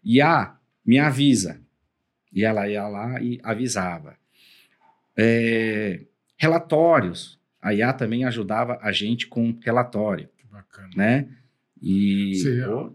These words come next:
Speaker 2: ajudar na gestão ali mesmo, né?
Speaker 1: Ajudar na gestão. Porque o que que acontece? Ó, hoje, pra você ter ideia, poxa, um hospital aí de cem, cento e cinquenta leitos, ele chega a ter quase mil equipamentos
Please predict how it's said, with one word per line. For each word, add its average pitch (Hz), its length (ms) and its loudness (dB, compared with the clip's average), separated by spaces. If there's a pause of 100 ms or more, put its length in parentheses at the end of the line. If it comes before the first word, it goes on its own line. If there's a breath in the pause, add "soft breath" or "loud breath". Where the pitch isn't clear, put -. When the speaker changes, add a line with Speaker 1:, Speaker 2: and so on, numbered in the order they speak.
(140)
Speaker 2:
ajudar 139 420 0
na 151 100 -4
gestão 139 680 0
ali 101 200 -4
mesmo, 90 360 -12
né? - 80 -20
Speaker 1:
Ajudar 107 380 2
na 135 140 2
gestão. 139 480 -2
Porque 120 240 -4
o 151 40 -2
que 185 140 -4
que 185 100 -10
acontece? 143 520 -8
Ó, 87 100 -6
hoje, 120 460 0
pra - 160 -18
você 98 240 -8
ter 90 160 -8
ideia, 117 420 -2 (880 loud breath)
poxa, 131 300 -2
um 139 320 0
hospital 143 560 -2
aí 127 220 2
de 113 220 -4
cem, 135 420 0
cento 127 220 -8
e - 20 -14
cinquenta 117 420 -8
leitos, 98 580 -6
ele 120 140 -8
chega 160 320 0
a - 20 -2
ter 160 200 -8
quase 185 480 -4
mil 175 640 0 (160)
equipamentos 113 880 -4